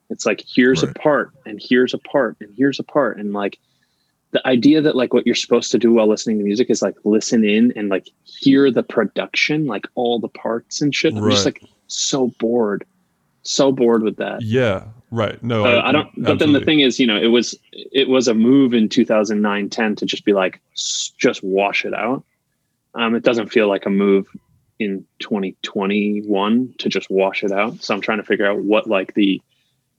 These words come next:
Speaker 1: the, like, mature version of that move is. It's the same
Speaker 3: Right.
Speaker 1: thing where, like, now you watch, like, David Lynch shit now and you're like, "Dude, this is so lame,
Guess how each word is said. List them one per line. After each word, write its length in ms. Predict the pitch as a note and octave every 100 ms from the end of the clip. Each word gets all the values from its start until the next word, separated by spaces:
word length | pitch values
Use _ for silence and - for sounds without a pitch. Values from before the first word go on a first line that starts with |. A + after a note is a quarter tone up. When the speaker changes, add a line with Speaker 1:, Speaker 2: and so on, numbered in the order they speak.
| _ _
Speaker 1:
the, 180 | - A#2
like, 320 | G2+ F#2 F#2
mature 880 | G#2 G2+ - - G#2+ G#2 G2+ G2 F#2+ _ _ -
version 360 | G#2 G2+ A2
of 120 | G#2
that 200 | G#2 G2
move 340 | G2+ G2+ G#2 A#2
is. 400 | A#2+ C3 B2+ - _ _ _ _ _ _
It's 140 | F#3 B2+
the 60 |
same 160 | G#2+ -
Speaker 3:
Right. 60 | G#2+
Speaker 1:
thing 140 | C3
where, 120 | A2+
like, 200 | G#2 G#2
now 200 | B2 B2
you 140 | C3 B2+
watch, 260 | A#2 G#2+ A#2+
like, 140 | G#2
David 260 | A2 G#2+ G2+
Lynch 140 | G#2
shit 240 | - B2
now 140 | F#2+ G2
and 100 | G#2+
you're 80 | G2
like, 180 | F#2 -
"Dude, 260 | - A2 F2+
this 200 | G2 -
is 100 | A#2
so 300 | - F#2+ F#2+
lame, 460 | F#2+ F#2+ G2 -